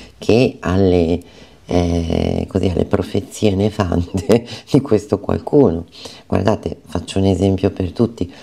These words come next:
quanti sono quei genitori che a fin di bene, ma perché magari reputano che i figli non siano abbastanza maturi per fare qualcosa,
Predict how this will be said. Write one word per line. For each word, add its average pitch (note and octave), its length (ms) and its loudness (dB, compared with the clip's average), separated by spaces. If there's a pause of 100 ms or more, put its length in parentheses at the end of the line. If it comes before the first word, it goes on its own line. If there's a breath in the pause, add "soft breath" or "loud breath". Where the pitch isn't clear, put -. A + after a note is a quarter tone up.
(220 loud breath)
quanti G2 380 -2
sono A2 340 2
quei F#2 200 -2
genitori G#2 680 2
che - 320 -2 (1040 loud breath)
a F2 100 0
fin F2+ 300 -2
di F2+ 140 0
bene, F#2+ 680 2
ma E2+ 180 -4
perché F#2 420 0
magari F2 420 -2
reputano F2 640 -2
che G2+ 120 -2
i F#2 40 -2
figli F2+ 400 -2
non F#2 180 0
siano F2+ 380 -2 (340 loud breath)
abbastanza F#2+ 680 0
maturi F#2+ 580 0
per F2+ 200 -2
fare F#2+ 420 -2
qualcosa, F2+ 500 -4